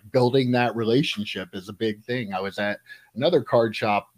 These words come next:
that I go to quite a bit recently and kind of just threw out the red herring to the owner of that <laughs> shop too. 'Cause I, I mean,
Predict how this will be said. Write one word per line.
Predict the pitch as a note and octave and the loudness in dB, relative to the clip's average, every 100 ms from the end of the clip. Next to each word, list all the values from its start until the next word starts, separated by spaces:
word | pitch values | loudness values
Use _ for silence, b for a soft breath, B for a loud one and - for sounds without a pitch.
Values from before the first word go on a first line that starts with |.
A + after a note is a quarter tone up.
| - | -12
that | A2 A2 | -6 -2
I | G#2+ | -2
go | G#2 G2+ | -4 -8
to | - G#2 | -10 -12
quite | A2 G2 | -8 -8
a | F#2+ | -6
bit | G2 | -8
recently | G2+ G2 - G2 G#2+ C3+ | -8 -10 -12 -6 -2 -2
and | A#2+ B2 A#2+ C3 | -2 -4 -6 -8
kind | - F3 F#3+ | -6 -4 0
of | |
just | D3+ D3 - _ - | 0 0 -4 _ -10
threw | A2+ C#3 C#3 | -2 2 4
out | C3+ C3 | 4 2
the | A#2 | 2
red | A#2 A#2+ | 2 2
herring | A#2+ A#2+ A#2+ B2 B2 | 0 2 2 0 -2
to | B2 A#2+ A2+ A2 B B B - | 0 0 -2 -6 B B B 0
the | A#2+ | 2
owner | B2 A#2 A2+ | 4 2 2
of | |
that | G#2+ C3 - | 2 0 -2
<laughs> | |
shop | - A#2+ - | -2 -2 -4
too. | - G3 C3 A2+ | -2 2 2 2
'Cause | D3 D3 | 0 0
I, | B2 G#3+ - _ C3+ | -2 -2 -8 _ -6
I | C3+ | -2
mean, | C3 B2 | 0 -2